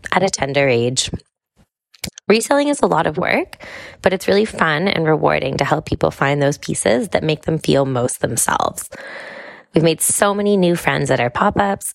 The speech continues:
and it feels amazing to be part of the solution to the deadly, multi-headed hydra of fast fashion's problems.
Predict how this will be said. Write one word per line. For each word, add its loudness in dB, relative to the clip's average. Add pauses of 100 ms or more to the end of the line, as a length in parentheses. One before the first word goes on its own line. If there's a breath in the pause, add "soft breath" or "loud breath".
and 0
it -2
feels 2
amazing 2
to -2
be -2
part 0
of 0
the 0
solution -2 (360 loud breath)
to 2
the 2
deadly, 0 (160)
multi-headed 0
hydra 0
of -4
fast -2
fashion's -4
problems. -2